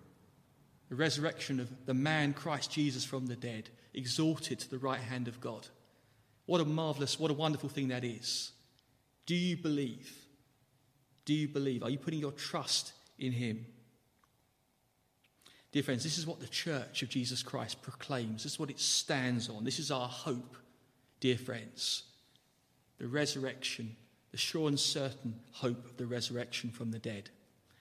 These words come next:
Well, I hope that was helpful in some ways. Let's pray and then we'll finish. Father, we thank you for Jesus, and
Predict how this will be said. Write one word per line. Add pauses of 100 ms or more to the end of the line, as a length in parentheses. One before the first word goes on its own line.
(240)
Well,
I
hope
that
was
helpful
in
some
ways. (1160)
Let's
pray (100)
and
then
we'll
finish. (2750)
Father,
we
thank
you
for
Jesus, (220)
and